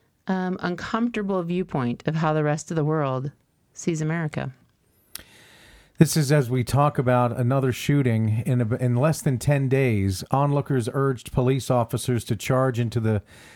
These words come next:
Speaker 2: Texas elementary school where a gunman's rampage killed nineteen kids and two teachers, a witness said, as investigators worked to track the massacre that lasted up to forty minutes and ended when the eighteen-year-old shooter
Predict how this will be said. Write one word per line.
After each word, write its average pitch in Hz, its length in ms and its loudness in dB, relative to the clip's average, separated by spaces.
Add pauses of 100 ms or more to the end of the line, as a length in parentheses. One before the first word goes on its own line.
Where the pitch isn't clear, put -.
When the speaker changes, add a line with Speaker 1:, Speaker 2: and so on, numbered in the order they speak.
(120)
Speaker 2:
Texas 151 400 2
elementary 135 520 2
school 117 320 0
where 113 180 2
a 110 60 0
gunman's 123 440 0
rampage 117 680 0
killed 113 260 0
nineteen 139 540 0
kids 107 500 0 (460)
and 120 240 0
two 160 240 4
teachers, 113 600 0
a 110 80 2
witness 107 340 0
said, 107 360 0 (380)
as 117 180 2
investigators 127 800 0
worked 123 240 0
to - 80 -2
track 127 380 -2
the 117 80 -2
massacre 120 640 -2 (260)
that 127 180 0
lasted 127 440 0
up 120 140 0
to 113 100 -2
forty 160 420 0
minutes 131 480 0
and 117 160 -2
ended 127 300 0
when 120 160 0
the 117 140 0
eighteen-year-old 127 720 0
shooter 117 520 -2